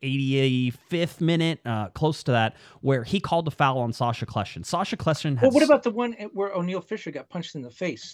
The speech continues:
Speaker 2: That could have been a red card,
Speaker 1: Oh,
Speaker 2: too.
Speaker 1: that, that could have been a red card, too. That was early in the game, too, wasn't it?
Speaker 2: Right.
Speaker 1: Yeah.
Speaker 2: They would have played seventy minutes or more with, with, uh, man advantage.
Speaker 1: Yep.
Speaker 2: That would have made a difference.
Speaker 1: Yeah, no, it, it would have made a difference for sure. I,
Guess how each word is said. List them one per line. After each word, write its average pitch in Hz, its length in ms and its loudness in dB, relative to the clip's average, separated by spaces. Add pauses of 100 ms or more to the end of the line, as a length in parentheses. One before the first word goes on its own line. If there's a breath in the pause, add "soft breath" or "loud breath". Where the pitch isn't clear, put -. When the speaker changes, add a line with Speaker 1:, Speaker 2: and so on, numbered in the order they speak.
Speaker 2:
That 147 80 -8
could - 100 -20
have 175 80 -6
been 135 100 -10
a 120 40 -10
red 160 200 -4
card, - 260 -12
Speaker 1:
Oh, 196 100 0
Speaker 2:
too. 190 60 2
Speaker 1:
that, 180 220 0
that 147 160 0
could 160 120 2
have 165 60 2
been 165 100 2
a 160 40 2
red 160 120 0
card, 175 160 0
too. 208 60 -4
That 175 120 2
was 151 180 0
early 254 280 0
in 127 100 4
the 110 40 2
game, 107 220 0
too, 214 180 0
wasn't 123 320 -2
it? 277 180 -6
Speaker 2:
Right. 202 260 6
Speaker 1:
Yeah. 165 120 2
Speaker 2:
They 175 100 6
would 196 100 6
have 185 80 2
played 185 400 2
seventy 196 480 -2
minutes 196 380 -4
or 156 80 -2
more 165 340 0
with, 139 400 -8
with, - 380 -8
uh, 143 160 -6
man 147 240 -4
advantage. 143 580 -4
Speaker 1:
Yep. - 300 -2
Speaker 2:
That 147 100 4
would 226 80 2
have 277 60 0
made 156 100 2
a 135 60 0
difference. 123 480 -6
Speaker 1:
Yeah, 165 180 0
no, 175 120 2
it, 123 220 -4
it 120 160 -4
would 107 120 -4
have 95 80 -6
made 104 100 0
a 107 40 0
difference 120 280 -2
for 120 80 -8
sure. 156 220 -2
I, 139 140 0